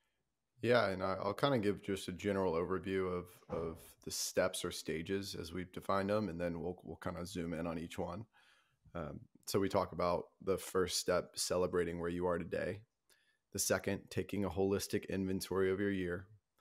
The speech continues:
The third, consider your areas for growth. And then the fourth, cast a vision for the next year.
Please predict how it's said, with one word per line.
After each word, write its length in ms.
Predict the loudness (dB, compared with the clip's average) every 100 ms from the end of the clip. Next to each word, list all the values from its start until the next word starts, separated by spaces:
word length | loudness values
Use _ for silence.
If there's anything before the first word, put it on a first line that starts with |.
| _ _ _ _ 0
The 120 | 0
third, 540 | 4 4 6 4 0 -4
consider 440 | -2 0 4 6
your 160 | 6 6
areas 420 | 6 6 4 0
for 140 | -4
growth. 500 | 2 6 6 6 -4 -20 _ -8
And 180 | -4
then 120 | -2 -4
the 80 |
fourth, 560 | -2 6 6 6 0 -18 _ _
cast 400 | 2 2 2 -4
a 40 |
vision 500 | -2 -2 -2 -6 -6 -10 _
for 120 | -4
the 80 | -2
next 300 | -4 -6 -6
year. 260 | -6 -6